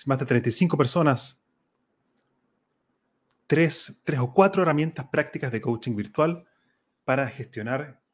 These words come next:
movilizar equipos digitales. Así que pronto vendrán nuevas, nuevas instancias de cafecitos virtuales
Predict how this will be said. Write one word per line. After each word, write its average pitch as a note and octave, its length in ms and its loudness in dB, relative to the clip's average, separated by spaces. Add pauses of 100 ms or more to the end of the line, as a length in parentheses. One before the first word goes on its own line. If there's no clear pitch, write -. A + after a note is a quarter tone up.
(260)
movilizar C3 720 -2 (440)
equipos A#2 580 -8
digitales. - 640 -14
Así G#2+ 120 -10
que A2+ 280 -2 (1000)
pronto B2+ 400 2
vendrán A#2+ 380 0
nuevas, B2+ 720 -2
nuevas A#2+ 400 -4
instancias C3 720 -6
de A2 160 -8
cafecitos C3 680 -6
virtuales B2 640 -4